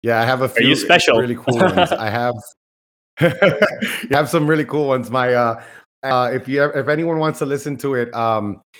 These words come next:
Speaker 1: it's on, um, the, the, uh, Keto Savage podcast. Our friend Anthony J, he's a epigeneticist for the Mayo Clinic. He does,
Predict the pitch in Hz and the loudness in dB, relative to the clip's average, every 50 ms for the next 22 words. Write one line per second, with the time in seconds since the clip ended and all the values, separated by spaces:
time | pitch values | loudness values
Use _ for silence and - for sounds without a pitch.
0 | - _ _ - 120 120 120 - 127 131 131 127 127 123 123 - 120 120 117 110 | -20 _ _ -6 -6 -6 -2 0 2 2 2 2 0 -2 -4 -4 -2 0 0 0
1 | 110 107 107 101 98 98 95 92 95 95 _ _ _ _ _ _ _ 107 113 110 | 0 0 -2 -2 -4 -6 -8 -8 -10 -12 _ _ _ _ _ _ _ -4 -2 -2
2 | 107 104 101 101 98 98 95 95 92 90 87 82 - _ _ _ _ _ _ _ | 0 0 -2 -2 -2 -4 -4 -4 -6 -6 -8 -10 -14 _ _ _ _ _ _ _
3 | _ _ _ _ _ 104 113 110 110 110 107 101 101 95 95 92 92 90 - - | _ _ _ _ _ -8 -6 -4 0 2 2 2 2 0 -2 -4 -4 -6 -10 -12
4 | _ - - 151 139 143 - - 135 123 123 120 120 - - - 113 113 110 - | _ -2 0 2 2 2 4 4 2 2 2 0 -2 -4 -2 0 2 2 2 0
5 | - 113 107 104 98 - - - - 110 107 101 - - 120 120 117 - 120 120 | 0 0 0 0 0 -2 -6 -8 -4 -4 -4 -4 -2 -2 -2 -2 -2 -2 -4 -4
6 | 113 - 113 117 110 95 113 113 110 101 98 107 95 - 113 107 101 98 92 92 | -4 -4 -6 -6 -4 0 0 0 0 0 -2 -6 -4 -2 0 0 0 0 -2 -6
7 | 90 _ _ _ _ _ _ - 117 117 123 107 113 113 113 113 110 - - 117 | -14 _ _ _ _ _ _ -4 -2 -2 -2 -4 -2 -2 0 0 -2 -2 -4 -10
8 | - - - 107 98 104 107 107 107 98 - - 110 107 107 104 - - - 90 | -10 -8 -8 -6 -2 -2 0 0 0 -2 -2 -4 -2 -2 -2 -4 -4 -8 -10 -10
9 | 107 92 110 107 104 104 104 98 92 - - | -6 -2 0 0 2 2 0 -2 -4 -10 -16